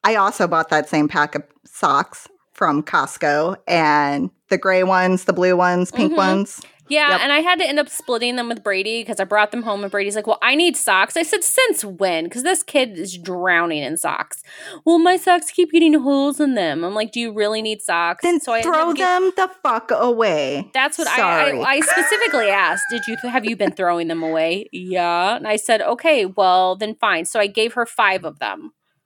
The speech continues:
Speaker 2: Because I,
Speaker 1: <sighs>
Speaker 2: I'm a mother, and that's what I do. I sacrifice everything. My body, my time, my life, my sanity, my socks.
Speaker 1: I sacrificed my guacamole for my sixteen-year-old today, so.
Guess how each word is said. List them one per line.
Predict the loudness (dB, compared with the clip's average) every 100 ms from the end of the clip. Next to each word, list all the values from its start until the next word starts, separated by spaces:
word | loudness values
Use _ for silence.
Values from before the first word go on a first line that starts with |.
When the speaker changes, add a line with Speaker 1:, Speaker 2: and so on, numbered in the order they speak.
| _ _ _ _ _ _ _ _ _ _ _ _ _ _ -6
Speaker 2:
Because | 2 4
I, | 6 4 4 0
Speaker 1:
<sighs> | -2
Speaker 2:
I'm | 0
a | 2
mother, | 4 4 0
and | -2 -4
that's | -4 -2
what |
I | -2
do. | -2
I | -4
sacrifice | -2 2 0 0 -4 0 0 2 0
everything. | 0 -2 -6 -6 -4 -4 -8 -16 -20 -16 -8
My | -8
body, | -2 2 2 2 0 -4
my | -4 -6
time, | -2 -2 0 -2 -6 -6
my | -6
life, | -2 0 2 0 -4
my | -6
sanity, | -6 -4 -4 -4 -4 -2
my | -2
socks. | 0 2 4 4 2 0 -2 -2 -4 _ _ _ _ _ _ -14 0
Speaker 1:
I | 0
sacrificed | 2 0 0 2 0 2 0 0
my | 0 2
guacamole | 2 0 2 2 4 4 2 0 0
for | 2
my | 2
sixteen-year-old | 0 -2 -2 -4 0 2 2 2 0 -2
today, | -6 -4 -4 -4
so. | -4 -2 -2 0 -2 -2 -6